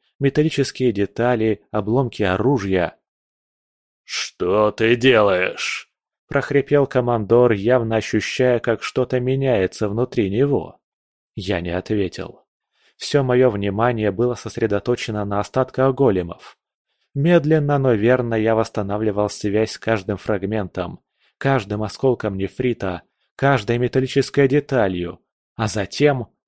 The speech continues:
"Трансформация!" прошептал я, вкладывая в это слово всю свою силу.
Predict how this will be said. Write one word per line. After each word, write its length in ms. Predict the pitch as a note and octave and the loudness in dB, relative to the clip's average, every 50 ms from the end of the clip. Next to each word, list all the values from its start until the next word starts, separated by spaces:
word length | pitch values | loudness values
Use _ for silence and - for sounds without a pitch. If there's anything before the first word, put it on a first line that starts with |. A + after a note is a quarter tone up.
| _ _ _ _ _ _ _ _ _ _ _ _ _ _ - | _ _ _ _ _ _ _ _ _ _ _ _ _ _ -12
"Трансформация!" 1120 | - A#2 F#2 G2 G2 - - - A2+ A#2+ C3 C#3+ D3 B2 G#2+ - - G#2 F2 E2 - - - _ _ _ _ _ _ _ _ _ _ | -10 -8 -8 -6 -6 -6 -4 -2 2 2 2 4 2 2 0 0 -4 -6 -8 -8 -12 -16 -18 _ _ _ _ _ _ _ _ _ _
прошептал 600 | - D3+ C#3+ - - D3+ C#3 - - C#3 C#3 B2+ | -4 -2 -2 0 0 -2 -2 -2 0 0 2 2
я, 260 | A#2 G#2 G2+ B2 B2+ | 0 0 0 0 0
вкладывая 600 | - - - A#2+ B2 B2+ A2+ A#2 A2 A2+ A#2 A2+ | 0 -2 -4 0 0 0 2 2 2 2 2 2
в 40 | G#2+ | 2
это 200 | A#2 A#2 - A#2 | 0 2 2 0
слово 400 | A2 - - A#2+ B2 B2 A#2+ A#2+ | 0 0 0 2 2 4 2 2
всю 320 | A2+ - - - - C3 C3 | 0 -2 -8 -6 -6 -6 -6
свою 420 | - - - B2+ B2+ A#2+ A#2+ B2 | -6 -4 0 0 2 2 0 -2
силу. 680 | - - - - - G2+ F#2 E2+ E2+ F2 - - - _ | -4 -6 -10 -6 -4 -4 -2 -2 -4 -8 -10 -10 -18 _